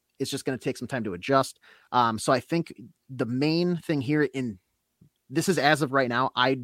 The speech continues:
don't expect them to be done. So I, it,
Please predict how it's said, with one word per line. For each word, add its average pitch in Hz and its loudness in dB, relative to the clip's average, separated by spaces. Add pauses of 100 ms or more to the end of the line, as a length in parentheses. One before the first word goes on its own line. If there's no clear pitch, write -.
don't 143 2
expect - -6
them 127 -4
to 117 -4
be 113 -6
done. 117 -6 (440)
So 113 0 (180)
I, - -12 (200)
it, - -4